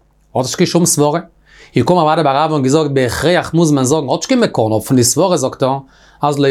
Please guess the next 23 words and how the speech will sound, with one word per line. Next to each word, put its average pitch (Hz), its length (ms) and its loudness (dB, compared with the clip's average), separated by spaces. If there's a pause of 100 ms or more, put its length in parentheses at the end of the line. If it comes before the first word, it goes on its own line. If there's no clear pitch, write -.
(120)
פוטר 202 320 0
רבי 143 120 -2
יהודה, 139 280 0 (520)
אלא 170 180 2
צד 165 300 -2
הדעה 131 600 2
שבו. 95 260 -4 (760)
אבל 110 220 0
צד 160 220 -2 (100)
תמוז 160 520 0
במקומו 160 540 2
עם 160 160 2
עדס. 123 540 -2 (300)
דאס - 180 -2
הייסט, 113 520 0 (280)
אז 123 160 0
א 117 60 2
מענטש 196 500 0
האט 127 180 -4
מאכן 135 460 -2
א 131 80 -2
שמירה 139 540 0
פרוסה 190 440 0